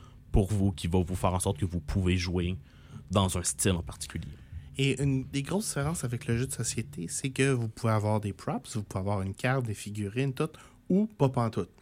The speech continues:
Speaker 2: Ça dépend vraiment de votre maître de jeu, de comment il organise sa partie.
Speaker 1: Tu peux avoir un mix entre les deux aussi. Donc, t'as une carte juste pour savoir comment vous êtes placé, mais il n'y a pas de dessin, il n'y a pas de prop, il n'y a pas rien dessus. C'est réellement juste un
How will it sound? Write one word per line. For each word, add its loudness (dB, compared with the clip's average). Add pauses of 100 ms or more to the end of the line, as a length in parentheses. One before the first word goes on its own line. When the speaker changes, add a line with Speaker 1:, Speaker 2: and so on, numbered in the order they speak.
(120)
Speaker 2:
Ça 2
dépend 2
vraiment 0
de 2
votre 0
maître 0
de 0
jeu, -4
de -4
comment -4
il -4
organise -8 (240)
sa 0
partie. -8 (180)
Speaker 1:
Tu -8
peux 4
avoir 8
un 8
mix 6
entre 2
les 4
deux 4
aussi. 4
Donc, 4
t'as 6
une 4
carte 4
juste 6
pour 4
savoir 6
comment 6
vous 6
êtes 4
placé, 6
mais 8
il 4
n'y 4
a 4
pas 2
de -2
dessin, 2
il 6
n'y 6
a 6
pas 2
de -4
prop, 4
il -2
n'y 0
a -6
pas 2
rien 4
dessus. 4
C'est 6
réellement 6
juste 0
un 4